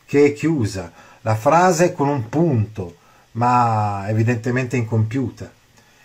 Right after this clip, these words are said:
Insomma, tutti questi elementi hanno portato il brigadiere a pensarla diversamente. E difatti anche il colonnello dei carabinieri è d'accordo col brigadiere, cioè dice, anche secondo lui, insomma,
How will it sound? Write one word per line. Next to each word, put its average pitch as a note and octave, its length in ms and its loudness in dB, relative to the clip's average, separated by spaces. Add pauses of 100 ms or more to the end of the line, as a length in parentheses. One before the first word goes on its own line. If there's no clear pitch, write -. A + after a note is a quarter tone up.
Insomma, C3+ 280 -4
tutti D3 320 -4
questi D3 260 -4
elementi B2 480 -6
hanno A2 140 -4
portato B2+ 380 -6
il G#2+ 60 -2
brigadiere A#2 560 -2
a F#2+ 60 -10
pensarla A2 540 -4
diversamente. F#2 840 -10 (840)
E E3+ 140 -6
difatti C3+ 480 -2
anche C3+ 480 -2
il A2+ 400 -2
colonnello C3+ 540 -2
dei G#2+ 200 -2
carabinieri A#2 800 -6 (480)
è E3 120 -2
d'accordo D3 440 0
col A#2 140 -2
brigadiere, G#2 680 0 (680)
cioè A#2+ 200 -4
dice, A2 380 0
anche A2 320 -10
secondo B2+ 400 -4
lui, G#2 240 -2
insomma, G2 400 -8